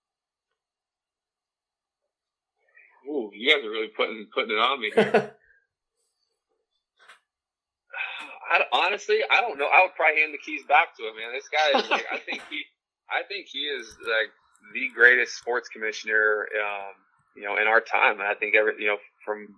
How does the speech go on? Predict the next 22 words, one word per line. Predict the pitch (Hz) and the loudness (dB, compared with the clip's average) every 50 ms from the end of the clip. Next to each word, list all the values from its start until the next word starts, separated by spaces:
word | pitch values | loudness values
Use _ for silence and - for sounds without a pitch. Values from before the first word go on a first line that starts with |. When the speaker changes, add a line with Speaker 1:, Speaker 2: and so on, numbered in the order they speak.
| _ _ | _ _
Speaker 1:
my | - 104 107 113 110 | 2 4 6 6 6
time | - 110 110 110 110 107 | 6 8 8 8 8 6
in | 104 107 | 4 0
any | 107 107 101 | 0 0 -2
sport, | - - 113 110 113 | -2 2 4 6 6
I | |
think | 123 135 127 | 6 4 0
he's | 127 120 107 | -2 -6 -6
done | 104 110 107 107 107 | -2 -2 -2 0 0
a | 104 101 | -2 0
heck | - 113 117 - 110 | 2 2 2 2 0
of | 107 | -6
a | 107 104 | -8 -6
job, | 104 107 107 107 110 113 113 - _ _ _ _ _ _ _ _ - | -2 0 2 2 2 2 0 -2 _ _ _ _ _ _ _ _ -8
um, | 101 104 104 104 104 104 104 101 98 92 - _ | -8 -6 -6 -6 -6 -6 -8 -10 -12 -16 -14 _
in, | - 107 104 98 - 104 | -8 -6 -2 -2 0 0
in | 107 107 | 2 2
everything | 110 110 110 - 113 110 107 | 0 0 -2 -4 -6 -6 -6
that | 104 | -8
he's | 104 101 98 95 | -10 -10 -6 -4
done. | 104 104 107 110 117 117 107 | -2 0 2 2 0 0 -2
And | 101 101 101 101 | -6 -8 -12 -16